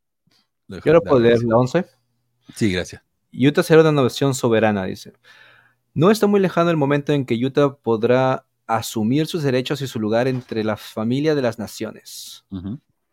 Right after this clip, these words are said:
Speaker 2: Ah.
Speaker 1: ¿Qué significa? Será parte de la familia de las naciones. Será una nación.
Speaker 2: El
Speaker 1: Utah nunca
Speaker 2: cumplimiento es que Utah nunca se convirtió en una <laughs> nación soberana.
Speaker 1: No. Pero, pero tiene sentido porque Brigham Young quería hacer su propio país.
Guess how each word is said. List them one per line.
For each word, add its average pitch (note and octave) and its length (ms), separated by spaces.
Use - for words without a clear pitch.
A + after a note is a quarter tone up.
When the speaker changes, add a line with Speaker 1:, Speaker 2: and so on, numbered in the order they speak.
Speaker 2:
Ah. A#2 300
Speaker 1:
¿Qué A2 80
significa? A2+ 480
Será A#2 340
parte A#2+ 280
de A#2 80
la G2 80
familia G2 440
de F#2+ 80
las E2+ 120
naciones. D#2 600
Será F#2+ 500
una G2 320
nación. - 280
Speaker 2:
El A2 120
Speaker 1:
Utah G2 80
nunca G2+ 100
Speaker 2:
cumplimiento B2+ 420
es - 100
que A#2 140
Utah B2+ 300
nunca B2+ 220
se A#2 100
convirtió G#2+ 340
en G#2+ 60
una G2+ 160
<laughs> - 40
nación B2+ 280
soberana. A#2+ 640
Speaker 1:
No. F#3 220
Pero, E3+ 280
pero E3 200
tiene G3+ 200
sentido E3+ 420
porque A#2+ 200
Brigham B2+ 280
Young B2+ 120
quería C3+ 420
hacer G#2+ 200
su F2+ 140
propio E2 280
país. D2 480